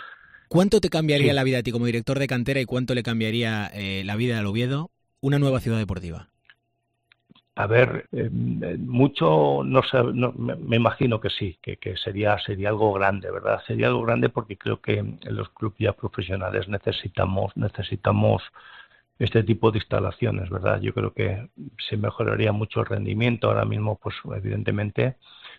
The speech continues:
Speaker 2: tenemos algún inconveniente, evidentemente, porque no tenemos esa posibilidad de,
Speaker 1: Mm.
Speaker 2: De tener a todos los equipos, y los tenemos como muy, muy apretados, diría, para, para dejarlo de una manera,
Speaker 1: Sí.
Speaker 2: una manera, eh,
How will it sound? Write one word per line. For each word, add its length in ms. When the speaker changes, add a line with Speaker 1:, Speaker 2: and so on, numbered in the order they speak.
Speaker 2:
tenemos 400
algún 320
inconveniente, 640
evidentemente, 680
porque 300
no 140
tenemos 520
esa 200
posibilidad 680
de, 200
Speaker 1:
Mm. 40
Speaker 2:
De 140
tener 360
a 60
todos 440
los 360
equipos, 680
y 40
los 220
tenemos 300
como 200
muy, 300
muy 320
apretados, 640
diría, 380
para, 340
para 200
dejarlo 420
de 100
una 100
manera, 600
Speaker 1:
Sí. 120
Speaker 2:
una 120
manera, 440
eh, 240